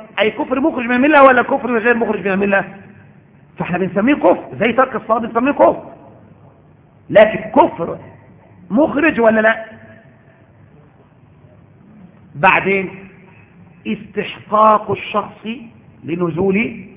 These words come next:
هذا الحكم عليه. يبقى الأول النص في تقرير الحكم، اثنين النص في إنزال الحكم. إذا،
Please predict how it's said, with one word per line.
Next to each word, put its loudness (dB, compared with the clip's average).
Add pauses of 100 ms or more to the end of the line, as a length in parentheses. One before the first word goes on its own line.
(600)
هذا 4
الحكم -8
عليه. -8 (1300)
يبقى -4
الأول 2
النص 6 (720)
في 0
تقرير 0
الحكم، 2 (560)
اثنين 0
النص 4 (180)
في -6
إنزال 2 (1400)
الحكم. -6 (760)
إذا، 0